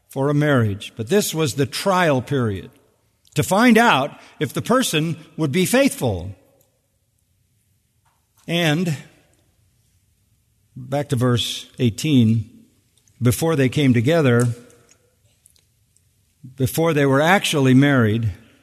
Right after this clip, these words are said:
she was found to be with child by the Holy Spirit.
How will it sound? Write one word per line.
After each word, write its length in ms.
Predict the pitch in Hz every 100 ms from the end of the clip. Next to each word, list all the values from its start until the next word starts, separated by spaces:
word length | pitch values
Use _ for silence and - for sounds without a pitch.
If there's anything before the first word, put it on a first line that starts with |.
| _
she 320 | - - 180 185
was 180 | 143
found 300 | - 160 165
to 60 | 139
be 180 | 131 147
with 160 | 131
child 500 | - 147 143 120 107 - _ _ _ _ _ _ _ _ _ _ _ _ -
by 160 | 127
the 80 | 120
Holy 200 | 120 113
Spirit. 400 | 110 - 110 92